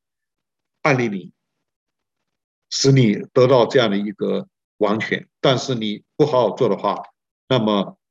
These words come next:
神会，神会介入。而且耶罗波安的罪是很严重的哈，下面会看得到。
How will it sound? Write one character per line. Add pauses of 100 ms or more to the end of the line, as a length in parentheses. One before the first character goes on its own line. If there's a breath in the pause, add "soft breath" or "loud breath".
(260)
神
会，
神
会 (260)
介
入。
而
且 (340 loud breath)
耶
罗
波
安
的
罪
是
很
严
重
的
哈， (200)
下
面
会
看
得
到。